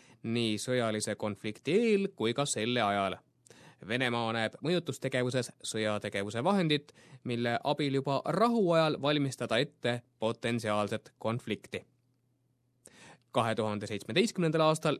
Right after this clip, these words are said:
üritab Venemaa Eesti-vastases mõjutustegevuses tõenäoliselt ära kasutada uute nato liitlasvägede saabumist, Eesti eesistumisperioodi Euroopa Liidus, Vene suurõppust Zapad ning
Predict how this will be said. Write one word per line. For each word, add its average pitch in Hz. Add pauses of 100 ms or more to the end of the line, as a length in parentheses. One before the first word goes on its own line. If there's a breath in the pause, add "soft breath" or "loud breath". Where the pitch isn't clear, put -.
üritab 139
Venemaa 147 (340 soft breath)
Eesti-vastases 135
mõjutustegevuses 139 (400 soft breath)
tõenäoliselt 113
ära 170
kasutada 147 (300)
uute 147
nato 160
liitlasvägede 123
saabumist, 120 (680 soft breath)
Eesti 104
eesistumisperioodi 120
Euroopa 147
Liidus, 196 (800 soft breath)
Vene 131
suurõppust 123
Zapad 202 (340)
ning 214